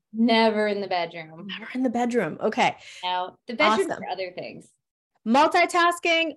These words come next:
Speaker 2: or not multitasking?
Speaker 1: Mul-, um, not multitasking.
Speaker 2: Not multitasking. Okay.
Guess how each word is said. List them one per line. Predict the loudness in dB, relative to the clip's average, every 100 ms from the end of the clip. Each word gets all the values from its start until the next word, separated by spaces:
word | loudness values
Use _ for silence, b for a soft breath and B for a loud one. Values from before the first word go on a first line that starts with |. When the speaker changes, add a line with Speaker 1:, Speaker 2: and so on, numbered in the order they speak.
| -2
Speaker 2:
or | 2
not | 2 2
multitasking? | 0 0 -2 0 -4 -6 -10 -10 -18 _ _ _ _ _
Speaker 1:
Mul-, | -10 -8 -8 -4
um, | 2 2 2 0
not | 0 0
multitasking. | -4 -4 -6 -4 -6 -8 -14 -6
Speaker 2:
Not | -2 0
multitasking. | 2 0 0 0 0 -4 -10 -2
Okay. | 0 4 2 2